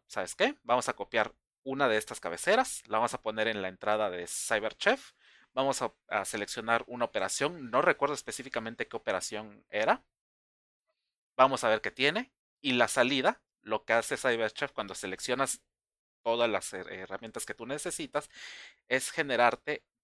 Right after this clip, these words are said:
el resultado, un resultado ya sea codificado o decodificado.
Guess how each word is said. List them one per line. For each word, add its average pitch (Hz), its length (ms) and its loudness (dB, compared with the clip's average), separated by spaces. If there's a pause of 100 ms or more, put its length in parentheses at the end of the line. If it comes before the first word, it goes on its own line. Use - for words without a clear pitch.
(180)
el 110 220 -4
resultado, 107 680 0
un 139 140 -10
resultado 139 480 0
ya 135 180 4
sea 147 280 2 (180)
codificado 170 720 4 (380)
o 156 160 4
decodificado. 113 800 -4